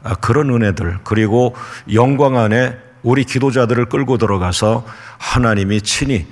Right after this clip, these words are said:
아, 생명의 말씀을 우리의 심장에 박아버리는, 그래서 또 하나의 십계명과 같이,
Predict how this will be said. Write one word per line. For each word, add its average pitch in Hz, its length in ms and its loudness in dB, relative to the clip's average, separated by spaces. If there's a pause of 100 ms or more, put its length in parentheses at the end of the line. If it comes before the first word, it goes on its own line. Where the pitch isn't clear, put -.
(280)
아, 117 100 -6
생명의 135 600 0
말씀을 98 640 -2 (260)
우리의 120 380 2
심장에 107 720 0 (260)
박아버리는, 95 720 0 (520)
그래서 113 520 2 (280)
또 139 160 0
하나의 117 520 2
십계명과 117 640 0
같이, 90 440 -2